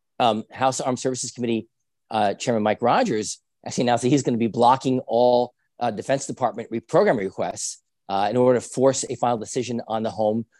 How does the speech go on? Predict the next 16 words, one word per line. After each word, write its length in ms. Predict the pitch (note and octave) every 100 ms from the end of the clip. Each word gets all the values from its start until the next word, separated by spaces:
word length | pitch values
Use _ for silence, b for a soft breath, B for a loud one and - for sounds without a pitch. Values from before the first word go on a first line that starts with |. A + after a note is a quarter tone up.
| _
uh, 100 | F#2+
for 120 | G2 A2+
U 140 | A2
S 140 | A2+ - -
Space 240 | F3 G3+
Command 260 | B2+ E2+ F2+
headquarters. 520 | F2+ F2+ - - -
He 160 | - G#2+
wants 320 | G#2+ A2+ -
the, 160 | A#2+ A2
the 160 | F#2+
department 340 | F#2+ - A#2+ G#2
to 60 |
make 140 | G#2 G2
a 40 |
decision. 440 | F2+ - D#3 E3